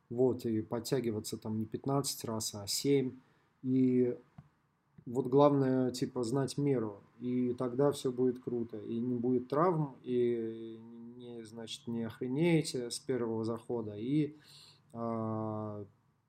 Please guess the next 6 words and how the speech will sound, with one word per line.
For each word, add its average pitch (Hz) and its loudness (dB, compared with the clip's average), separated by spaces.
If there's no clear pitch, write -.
плавно, 139 4
постепенно 131 -2
втянетесь 123 -8
в 110 -4
это 123 -4
дело. 104 -6